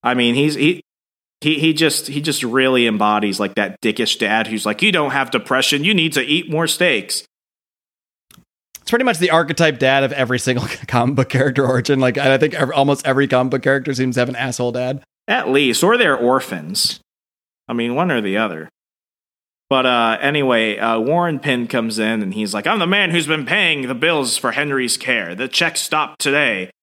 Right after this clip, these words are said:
Speaker 1: We need you back at Egghead Innovations. We may have lost Maria, but you're still salvageable."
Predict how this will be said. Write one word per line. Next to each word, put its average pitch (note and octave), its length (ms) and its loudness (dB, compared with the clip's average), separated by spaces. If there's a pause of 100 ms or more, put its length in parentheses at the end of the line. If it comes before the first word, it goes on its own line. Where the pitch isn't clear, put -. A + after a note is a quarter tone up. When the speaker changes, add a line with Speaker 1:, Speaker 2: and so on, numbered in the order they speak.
(160)
Speaker 1:
We F3+ 140 0
need G#3 260 2
you F#3+ 140 0
back E3 340 0
at D3+ 180 -4
Egghead D#3+ 460 0
Innovations. C#3 800 -2
We A2 140 -2
may A#2 140 2
have A#2+ 160 0
lost B2 340 0
Maria, A#2 560 0 (180)
but A#2 140 0
you're B2+ 200 0
still A2 280 0
salvageable." G#2 800 -2